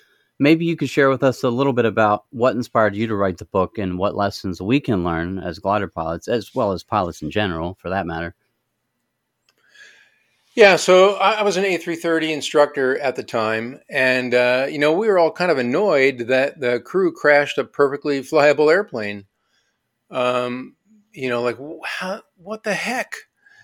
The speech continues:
Speaker 2: Y-, you know, uh, it, it kinda made us mad. And, uh, there was also a lot of misinformation online and in various chat rooms and stuff about,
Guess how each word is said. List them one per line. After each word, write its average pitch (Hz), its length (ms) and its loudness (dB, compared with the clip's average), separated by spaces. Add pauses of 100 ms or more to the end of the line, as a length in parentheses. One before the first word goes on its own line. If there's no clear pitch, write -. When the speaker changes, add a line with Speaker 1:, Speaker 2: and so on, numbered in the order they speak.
(160)
Speaker 2:
Y-, 180 60 -12
you 143 180 -6
know, 147 300 0
uh, 147 440 -4
it, 165 260 -6
it 165 80 -18
kinda 165 240 -6
made 156 340 -4
us 147 140 -6
mad. 165 460 -8 (600)
And, 139 400 2
uh, 135 280 6
there 147 120 -2
was 160 140 2
also 185 300 2
a 147 120 -2
lot 139 320 4
of 127 220 4
misinformation 123 1080 -2
online 113 760 0
and 110 120 -4
in 110 220 -6
various 117 340 -2
chat 123 320 -2
rooms 113 260 -2
and 104 120 -10
stuff 117 300 2
about, 110 400 2